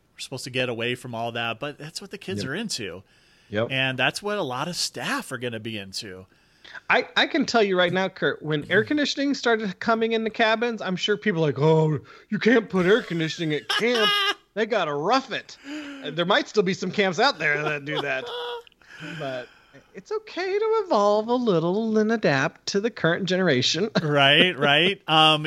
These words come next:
Speaker 1: you can also, you know, if you're gonna do a whole camp theme or even a specialty camp on video games and bring them to life or what have you,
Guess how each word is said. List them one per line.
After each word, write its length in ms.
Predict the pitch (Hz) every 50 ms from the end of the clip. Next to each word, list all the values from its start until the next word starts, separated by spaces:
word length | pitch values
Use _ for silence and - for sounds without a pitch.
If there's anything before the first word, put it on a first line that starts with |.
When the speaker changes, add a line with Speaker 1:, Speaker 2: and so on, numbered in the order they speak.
| 160
Speaker 1:
you 140 | 170 165 175
can 120 | - 185 170
also, 600 | 165 175 175 - - 190 180 180 175 170 170 165 - - _
you 140 | - 175 175
know, 120 | 139 127
if 100 | 131 -
you're 160 | 233 330 370
gonna 280 | 349 277 277 233 190 170
do 400 | 139 120 127 123 147 156 156 139
a 80 | 123
whole 460 | 113 110 127 143 147 151 151 151 151 143
camp 500 | - - - 143 135 135 131 127 120 -
theme 640 | - - 147 135 131 127 127 127 127 131 135 135 139 _ _ _ _ _ _ _ _ _ _
or 320 | 127 127 127 127 127 123 120
even 280 | 139 135 135 127 120
a 80 | 107 -
specialty 640 | - - - 147 135 135 - - 156 139 135 131 127
camp 480 | - - 135 127 120 120 117 110 - - -
on 560 | 120 117 117 120 120 120 123 123 127 123 131 - _ _ _ _ _ _ _ _ _ _ _ _ _ _ _ _ -
video 500 | 127 113 107 143 143 147 147 147 143 143
games 720 | 135 143 139 147 156 165 170 180 190 190 - - - - _ _ _ _ _
and 280 | 127 120 113 107 113 113
bring 180 | 127 143 147
them 120 | 143 139 135
to 120 | - 139
life 340 | 127 117 123 127 135 135 -
or 140 | 135 123 117
what 180 | 123 127 127
have 280 | 120 135 139 143 139 120
you, 220 | 113 110 110 110